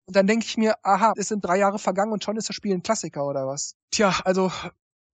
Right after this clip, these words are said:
Fazit bei mir, Mario Party zehn, ich bin ja sehr scharf drauf, ich bin sehr neugierig drauf,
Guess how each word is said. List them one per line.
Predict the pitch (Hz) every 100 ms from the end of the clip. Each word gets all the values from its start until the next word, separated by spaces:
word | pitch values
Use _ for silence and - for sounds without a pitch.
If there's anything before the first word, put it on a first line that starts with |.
| _ _
Fazit | - - - 220 - 240 -
bei | 196
mir, | 202 233
Mario | 208 196 220 208
Party | 190 196
zehn, | - 208 208 208 208 -
ich | 185 -
bin | 247 226 _ _ _
ja | 180 202 233 165
sehr | 190 185
scharf | - 190 214
drauf, | - 214 190
ich | -
bin | 202
sehr | 185 196
neugierig | 185 202 190 196 185
drauf, | 208 196 196